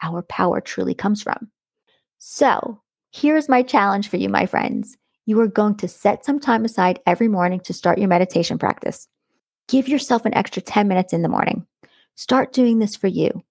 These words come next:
for your connection to your creator. Manifesting is a practice, and you want to be aligned with the right energy to attract what you want into your life.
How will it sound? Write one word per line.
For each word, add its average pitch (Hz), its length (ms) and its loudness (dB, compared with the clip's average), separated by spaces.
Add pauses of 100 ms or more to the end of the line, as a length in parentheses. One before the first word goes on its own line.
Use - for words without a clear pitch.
(180)
for - 120 -2
your 233 140 4
connection 240 640 -2
to - 120 -6
your 185 120 0
creator. 220 520 2 (720)
Manifesting 233 800 0
is 208 140 -4
a 208 40 0
practice, - 600 -4 (280)
and 220 160 4
you 226 100 4
want 226 280 2
to - 80 -6
be 240 140 2
aligned 185 480 0
with - 160 -4
the 190 100 0
right 196 320 0
energy 202 460 0 (140)
to - 140 2
attract 220 480 -2
what - 120 0
you 220 100 0
want 175 240 2
into 180 240 -4
your 190 160 2
life. - 420 -2